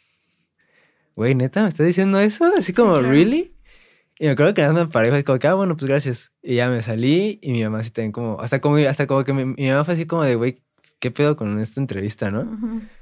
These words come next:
Speaker 1: Y desde ahí sí fue así como que, "A ver, no, ya borrar esa idea de, de como mis hermanas, de, de
Speaker 2: Sí,
Speaker 1: tener que
Speaker 2: claro.
Speaker 1: alcanzar." Y me acuerdo que, pues, ya elegí, me acuerdo que, de hecho, también elegí el Costa porque mi hermana, la mayor, en,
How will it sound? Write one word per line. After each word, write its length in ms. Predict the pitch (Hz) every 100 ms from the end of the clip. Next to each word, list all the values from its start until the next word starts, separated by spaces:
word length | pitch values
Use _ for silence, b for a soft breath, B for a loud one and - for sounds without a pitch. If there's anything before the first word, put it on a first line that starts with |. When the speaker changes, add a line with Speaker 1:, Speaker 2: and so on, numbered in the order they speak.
| B _ _ -
Speaker 1:
Y 100 | 143
desde 220 | 143 143
ahí 120 | 175
sí 80 | 185
fue 80 | 190
así 140 | 190
como 220 | 185 170
que, 100 | 117
"A 40 | 110
ver, 180 | 120 127
no, 340 | 123 127 143
ya 440 | 131 135 143 143 - -
borrar 760 | 104 113 110 110 113 131 139 147
esa 220 | 143 151
idea 280 | 131 123 127
de, 400 | 131 113 107 - _ _
de 320 | - 113 98
como 220 | 104 104
mis 180 | 104 104
hermanas, 760 | 95 104 110 113 113 113 110 98
de, 120 | 92
de 440 | 92 90 - - _
Speaker 2:
Sí, 140 | - 117
Speaker 1:
tener 260 | 104 104
que 60 | 107
Speaker 2:
claro. 100 | 113
Speaker 1:
alcanzar." 720 | 110 95 90 107 110 110 110 _ _ _ _ _ _ _ _ _
Y 80 | 135
me 60 |
acuerdo 320 | 127 120 131 143
que, 140 | 135
pues, 160 | 113 98
ya 360 | 98 95 92 - _ _ -
elegí, 380 | 101 95 98 104 104 107
me 80 | 104
acuerdo 240 | 104 110
que, 280 | 107 95 - _ _ _ _ _ -
de 100 | 120
hecho, 160 | 143
también 200 | 139 127
elegí 280 | 139 107 117
el 120 | 113
Costa 560 | 123 123 - 123 127 120
porque 320 | 104 95 101
mi 100 | 101
hermana, 480 | 98 104 107 110 110
la 100 | 101
mayor, 540 | 95 98 113 113 113 -
en, 380 | - 92 90 95